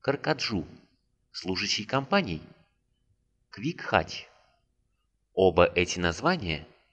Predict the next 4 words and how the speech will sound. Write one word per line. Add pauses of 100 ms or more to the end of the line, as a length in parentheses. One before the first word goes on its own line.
по
всей
вероятности, (480)
произошли